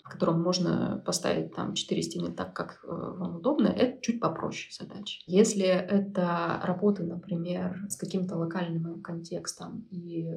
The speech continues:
работа с открытыми площадками, это совсем другая задача будет. То есть тут всё супер сильно зависит от того, что внесёт в себе проект.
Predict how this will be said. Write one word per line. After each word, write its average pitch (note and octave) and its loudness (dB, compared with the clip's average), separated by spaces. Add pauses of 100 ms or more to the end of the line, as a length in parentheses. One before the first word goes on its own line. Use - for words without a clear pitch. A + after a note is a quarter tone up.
(140)
работа E3+ -8
с - -4
открытыми A#3 -2
площадками, E3 -8
это G#3 -2
совсем F3+ 0
другая - -4
задача E3+ -6
будет. F#3+ -10 (240)
То G#3 -4
есть - -6
тут C4+ 0
всё G3 0
супер - -8
сильно E3+ -6
зависит E3 -4
от - -18
того, A3 -4 (280)
что G3+ 4
внесёт F3+ -2 (120)
в - -8
себе E3+ -6
проект. E3 -6